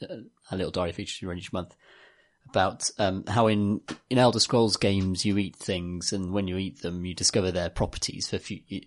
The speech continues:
in case you want to brew potions in the future. Um, so the best thing to do is just to hammer your way through everything and just gobble it all up in one, one go.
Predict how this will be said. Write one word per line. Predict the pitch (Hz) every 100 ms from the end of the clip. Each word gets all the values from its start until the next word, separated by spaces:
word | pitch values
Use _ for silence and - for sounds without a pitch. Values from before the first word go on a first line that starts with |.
| _
in | - 98
case | 98 -
you | 101
want | 90
to | -
brew | 90 98 85 80 - -
potions | 101 90 - 90 95
in | 82
the |
future. | - 104 - - - - - - - -
Um, | 101 92 92 - _ -
so | 113 104
the | 95
best | 95 104 -
thing | 107 90
to | -
do | 101 87
is | -
just | -
to | 90
hammer | - 92 92
your | 90
way | 92
through | 85 101
everything | 98 - 104
and | 92
just | 92 -
gobble | - 82 90
it | 87
all | 90 90
up | 90 98
in | 90
one, | 92 90 87 87 -
one | 110 95
go. | 95 101 101